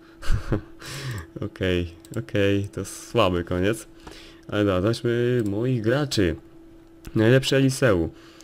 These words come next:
No jest jakiś Anglik, Hiszpan, trochę ligi angielskiej widzę, coś by z tego szło zrobić. Zobaczmy na rynek.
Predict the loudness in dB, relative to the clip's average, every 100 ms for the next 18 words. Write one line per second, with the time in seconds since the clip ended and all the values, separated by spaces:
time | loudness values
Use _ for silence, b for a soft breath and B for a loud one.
0 | B B B B B B -4 -2 4 4
1 | 4 2 2 2 2 2 0 -2 -2 -2
2 | -4 -2 0 2 2 2 -2 -4 0 2
3 | 2 2 0 -2 -2 0 0 0 -2 -2
4 | 0 2 0 0 -4 -4 -4 -2 -4 -4
5 | -4 -4 -4 -2 -2 -2 -2 0 2 0
6 | 0 -2 -4 B B B B -2 2 2
7 | 2 -2